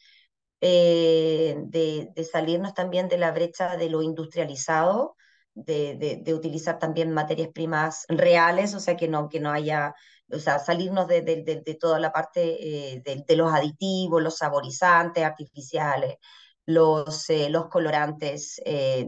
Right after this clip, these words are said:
de, de, de utilizar también materias primas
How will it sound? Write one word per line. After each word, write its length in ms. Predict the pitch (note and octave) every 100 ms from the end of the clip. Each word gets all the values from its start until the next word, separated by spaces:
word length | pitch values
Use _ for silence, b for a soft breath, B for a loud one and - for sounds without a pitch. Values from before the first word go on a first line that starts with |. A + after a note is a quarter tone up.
| B2+ -
de, 220 | B2+ A2+
de, 320 | C#3 A#2 A#2 B B _
de 160 | - E3
utilizar 540 | E3 E3+ E3 F3+ E3
también 640 | E3+ E3 E3 E3 E3 D3+ -
materias 440 | D#3+ C#3+ E3 E3 E3
primas 360 | D#3+ D#3+ D#3